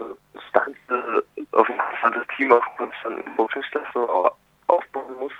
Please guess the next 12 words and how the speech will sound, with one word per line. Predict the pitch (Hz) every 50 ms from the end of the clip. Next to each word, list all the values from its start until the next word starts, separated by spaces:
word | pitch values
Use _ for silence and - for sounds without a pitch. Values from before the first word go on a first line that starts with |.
| - - - - - - - - - - _
dass | - -
du | - 110
halt | 110 110 - -
schon | - - 117 120 - - - _ _ _ _ _ _ -
kommst | - - 139 131 127 - - - _
und | 110 107 -
weißt, | 101 98 - 113 - - - - -
was, | - 104 - - - - - - - - _ _ - - - - - - _ _ -
was | 117 120 - -
gespielt | - 120 117 - - 123 127 127 - - -
wird | - - - -
und | - 110